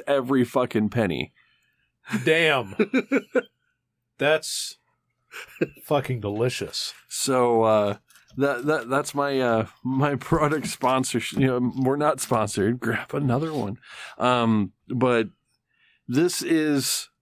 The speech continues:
Speaker 1: if you're, if you're wondering what the, uh, the product name is, if you're looking on the Amazon form right now, it's Ole Uncle Porter, uh, Porkers. Ole Uncle Porkers. Artisanal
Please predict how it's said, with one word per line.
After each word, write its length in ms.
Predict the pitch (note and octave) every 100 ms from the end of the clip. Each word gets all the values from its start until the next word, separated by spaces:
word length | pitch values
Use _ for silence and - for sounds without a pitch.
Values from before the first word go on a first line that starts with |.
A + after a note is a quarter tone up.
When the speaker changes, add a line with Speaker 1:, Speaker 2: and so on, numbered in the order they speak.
| _ _
Speaker 1:
if 180 | C#3 B2
you're, 520 | C3+ C3 B2+ A#2+ C#3+
if 120 | C3
you're 120 | C#3 C#3+
wondering 440 | D3 D#3+ D#3+ C#3+
what 140 | C3+
the, 100 | B2+ - -
uh, 180 | B2 A#2+
the 120 | A2
product 480 | - B2+ A#2 A2 -
name 340 | A2+ A2+ G#2+
is, 340 | G2 F#2+ G2 G2
if 140 | F#2+
you're 120 | G#2 G#2+
looking 260 | A2 A#2
on 280 | A2 G#2 G2+
the 120 | F#2
Amazon 480 | A2+ G#2 G2+ G2 G2+
form 340 | - G#2 G2+
right 180 | G2+ F2
now, 320 | G#2 G2+ G2
it's 260 | - G2+ - _ - - - _ _ -
Ole 360 | D#3+ F3+ F#3 -
Uncle 380 | D#3+ E3+ E3 D#3+
Porter, 460 | - F3 F3 B2 A2+ -
uh, 160 | A2+
Porkers. 640 | A2 F3+ - F2+ - - - _ _ -
Ole 420 | D#3+ F3+ G3 - _ _ _ _ _ -
Uncle 520 | E3+ E3 D#3+ D#3+ D#3+ _ - -
Porkers. 640 | - F3 D3 A2 D#2+ - - _ _ _ _ _ _ -
Artisanal 880 | A#2+ A2 - G3 G3+ G#3 G3+ G3+